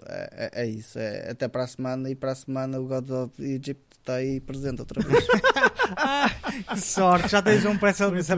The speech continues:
Speaker 2: para essa
Speaker 3: bom.
Speaker 2: parte da lista, nem me lembrava disso.
Speaker 3: Muito bom, muito bom. <laughs> Luís, da tua parte.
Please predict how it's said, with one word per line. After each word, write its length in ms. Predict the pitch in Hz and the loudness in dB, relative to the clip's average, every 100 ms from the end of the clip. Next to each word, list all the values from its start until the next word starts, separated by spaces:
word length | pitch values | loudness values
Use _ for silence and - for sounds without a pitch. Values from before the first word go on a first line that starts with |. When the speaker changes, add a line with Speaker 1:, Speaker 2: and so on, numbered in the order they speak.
| 165 | 2
Speaker 2:
para 140 | 175 | 4
essa 100 | 156 | 4
Speaker 3:
bom. 140 | 151 | 4
Speaker 2:
parte 240 | 139 165 165 | 4 2 2
da 60 | |
lista, 220 | 165 151 151 | -2 0 0
nem 140 | 156 | 0
me 60 | 147 | 0
lembrava 360 | 151 151 143 | 0 2 2
disso. 120 | 147 165 156 147 | 0 0 -2 0
Speaker 3:
Muito 20 | |
bom, 240 | 143 139 131 | 2 2 0
muito 280 | 139 - | -4 -4
bom. 120 | 127 123 214 214 | 0 2 2 0
<laughs> 160 | 226 190 | -4 0
Luís, 380 | 156 170 160 120 | 4 6 6 4
da 100 | 143 | 2
tua 220 | 131 147 | 4 2
parte. 260 | 131 123 | 2 -2